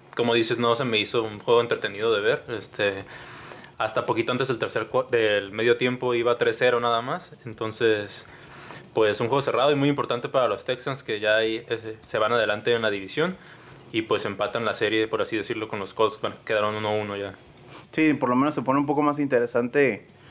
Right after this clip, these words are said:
Speaker 2: la situación y al final, pues también lo-, los Ja-,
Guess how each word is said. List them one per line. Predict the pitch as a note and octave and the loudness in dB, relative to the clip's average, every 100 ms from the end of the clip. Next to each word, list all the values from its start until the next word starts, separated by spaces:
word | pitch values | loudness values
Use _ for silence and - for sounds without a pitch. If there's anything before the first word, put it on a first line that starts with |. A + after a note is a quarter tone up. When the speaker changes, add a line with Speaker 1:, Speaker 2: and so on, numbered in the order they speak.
| - - - - | -20 -20 -20 -6
Speaker 2:
la | C3 C3 | -2 2
situación | C3+ A#2+ D3+ F#3+ | 4 4 4 4
y | F3+ D3 | 6 8
al | B2 A#2 | 8 4
final, | B2+ B2+ C#3+ C#3+ - _ - - - - - - - | 2 2 4 2 -2 _ -20 -20 -20 -20 -20 -18 -8
pues | - C3 | -2 0
también | B2 C3 D3 | 2 4 6
lo-, | D#3 C3+ | 8 6
los | B2 B2+ A#2+ A#2+ A#2 A#2 - - - - - B2+ | 8 8 10 6 4 -4 -16 -20 -20 -20 -6 2
Ja-, | B2 A#2+ | 6 6